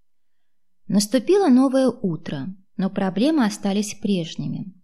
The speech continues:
Впрочем, они были вполне разрешимы, поэтому их наличие не являлось поводом для грусти, и я быстро избавилась от хандры, выпив несколько чашек кофе.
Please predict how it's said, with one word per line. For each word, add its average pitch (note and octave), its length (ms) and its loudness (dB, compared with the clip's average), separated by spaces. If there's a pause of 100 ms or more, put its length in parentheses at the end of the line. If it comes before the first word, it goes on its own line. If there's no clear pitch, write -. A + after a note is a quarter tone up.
(460)
Впрочем, C#4 720 0
они B3+ 240 4
были C4+ 180 2
вполне C#4 400 2
разрешимы, A#3+ 880 0 (100)
поэтому G#3 460 4
их G#3 160 0
наличие A#3 560 0
не B3+ 180 4
являлось G#3 480 0
поводом F3 460 -2
для F3 220 -4
грусти, E3 600 -6 (280)
и G#3+ 100 0
я A3 160 4
быстро G#3 400 0
избавилась F3 600 -4
от - 120 -6
хандры, B3+ 520 -2 (260)
выпив C#4+ 400 0
несколько G#3 460 0
чашек F3 480 -8
кофе. F#3 560 -8